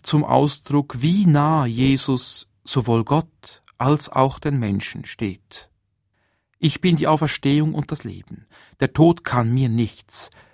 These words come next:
Ich und mein Vater sind eins. Wir wollen das Leben, nicht den Tod,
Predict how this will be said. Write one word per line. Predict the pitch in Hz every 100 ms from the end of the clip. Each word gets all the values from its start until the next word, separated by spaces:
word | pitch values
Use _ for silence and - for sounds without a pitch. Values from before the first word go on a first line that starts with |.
| _ _ _ _
Ich | - 139 - - -
und | - 139 -
mein | 131 127
Vater | - 101 98 - 127 -
sind | 123 127 -
eins. | 113 87 90 - - - -
Wir | 123 117
wollen | 120 127
das | 123 117
Leben, | 135 151 - 90 - _ _ _ _ _
nicht | - 113 - -
den | 120 -
Tod, | 104 -